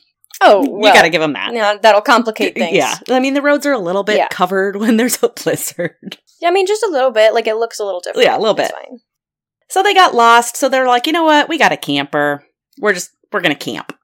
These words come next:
Speaker 2: We'll camp until this
Speaker 1: Yeah.
Speaker 2: blizzard passes, and then we'll continue on our way." They, they ended up having to melt snow for water.
Speaker 1: Oh, wow.
Speaker 2: Yeah. But they waited out the storm. Storm cleared finally, and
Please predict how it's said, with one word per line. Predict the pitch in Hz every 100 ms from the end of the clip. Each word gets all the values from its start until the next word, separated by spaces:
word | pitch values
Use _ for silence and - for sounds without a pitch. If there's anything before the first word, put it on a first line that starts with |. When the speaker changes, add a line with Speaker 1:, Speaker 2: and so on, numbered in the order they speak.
| _ _ -
Speaker 2:
We'll | 185
camp | 185 277 254 254 -
until | 220 214 214
this | 202
Speaker 1:
Yeah. | 359
Speaker 2:
blizzard | 170 165 156
passes, | - 269 254 - 254 240 240 233
and | - 180
then | 175
we'll | 170
continue | 160 151 156 160
on | 160 156
our | 170
way." | 220 214 208
They, | 202 170 175 170 _ _ -
they | 196
ended | 240 240
up | 196 185
having | 196 190 180
to |
melt | 156 151 160 -
snow | - 156 135 131
for | 160 151
water. | 135 120 104 151 262 _ _ -
Speaker 1:
Oh, | 269
wow. | 233 208 233
Speaker 2:
Yeah. | 190 143 143 _ _ - - - - - - -
But | 277
they | 277
waited | 277 330 381 370
out | 339
the | 330
storm. | - 247 214 196 196 185 _
Storm | - - 233 233
cleared | 226 208 196 180
finally, | - 180 170 170 170 170 - _ _ _
and | 226 226 220 220